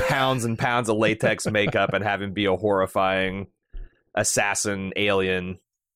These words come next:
Speaker 1: that's
Speaker 2: I
Speaker 1: just
Speaker 2: hope
Speaker 1: skulking
Speaker 2: not.
Speaker 1: in the shadows. 'Cause, yeah, it's like, I, yeah, it's like, 'cause, like, when he was described in casting as, uh, a Thrawn's right-hand man, I'm like, "What the fuck is there? Are they gonna,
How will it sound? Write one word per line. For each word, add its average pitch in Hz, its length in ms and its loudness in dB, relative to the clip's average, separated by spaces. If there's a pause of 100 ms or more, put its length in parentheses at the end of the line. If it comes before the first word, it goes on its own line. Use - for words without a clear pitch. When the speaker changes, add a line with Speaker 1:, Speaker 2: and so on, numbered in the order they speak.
(160)
Speaker 1:
that's 92 180 -4
Speaker 2:
I 120 40 -2
Speaker 1:
just 170 140 2
Speaker 2:
hope 160 100 2
Speaker 1:
skulking 98 400 0
Speaker 2:
not. 98 100 -2
Speaker 1:
in 95 40 -4
the 90 80 -4
shadows. 95 840 0
'Cause, 131 180 -2
yeah, 214 200 2
it's 160 120 -2
like, 151 260 0 (600)
I, 170 140 2
yeah, 196 300 6
it's 156 100 2
like, 147 80 0
'cause, 165 160 0
like, 170 180 2
when 170 160 4
he 180 200 4
was 190 80 0
described 170 560 2
in 120 240 0
casting 135 420 -2
as, 98 320 -4
uh, 95 480 2
a 87 140 -4
Thrawn's 117 400 0
right-hand 107 480 0
man, 131 180 0
I'm 107 60 0
like, 90 160 -2
"What 120 200 -2
the 147 80 -6
fuck 190 300 -2
is 92 200 -4
there? 87 180 0
Are 101 40 0
they 104 120 0
gonna, 107 260 -2